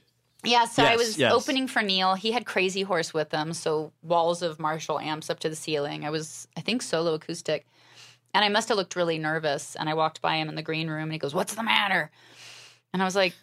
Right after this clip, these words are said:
Speaker 2: <laughs>
Speaker 1: I'm like, "I'm nervous." He goes, "You look nervous." I'm like, "I am." And I kind of, I didn't talk to him a lot, right? I'm very respectful, give everybody their distance. And I, g-, I kinda lost it, though. I was like, "I am nervous." He goes, "Why?" I'm like, "'Cause you're Neil Young and Crazy Horse, and I'm solo acoustic, and it's Madison Square Garden, and I, they're gonna murder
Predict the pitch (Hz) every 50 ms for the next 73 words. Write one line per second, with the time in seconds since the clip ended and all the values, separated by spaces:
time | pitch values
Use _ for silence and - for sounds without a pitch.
0 | 120 - _ - 143 - _ _ - 202 214 247 240 233 247 240 233 233 247 269
1 | 262 214 190 196 196 190 165 214 220 254 247 - 196 214 226 233 240 220 196 190
2 | - 233 254 269 - - 285 330 339 320 339 320 302 277 220 196 170 220 240 233
3 | 233 - 269 294 302 277 220 - - - _ _ _ _ _ _ _ _ _ _
4 | _ - - 233 262 320 359 269 - - 294 302 302 - 269 226 190 180 175 170
5 | - - 175 180 185 185 175 180 185 190 208 202 - - 180 175 - 175 180 180
6 | 175 170 180 190 196 180 180 175 170 175 170 170 - 175 165 170 180 - - 160
7 | 170 175 - - - - - - - - - - - - - 214 - - - 214
8 | 226 - 269 247 240 196 175 185 226 - - 240 - 185 180 185 180 196 185 220
9 | 285 320 359 392 403 392 349 311 285 220 214 202 208 - - 214 - 196 175 165
10 | - 262 - 247 233 214 190 170 156 - - - - - - _ - 240 285 339
11 | 330 330 285 269 415 508 466 480 480 453 311 370 415 480 494 381 330 320 - -
12 | 302 339 381 381 381 339 330 339 330 320 311 - 311 294 285 277 285 277 - -
13 | _ - - - - 330 359 381 392 370 349 - - - 339 320 339 - 381 -
14 | 330 285 277 254 277 277 285 302 311 427 - - 370 - - - 480 294 - 285
15 | 311 359 370 370 370 311 302 302 302 320 330 254 359 370 359 311 294 294 302 359
16 | 427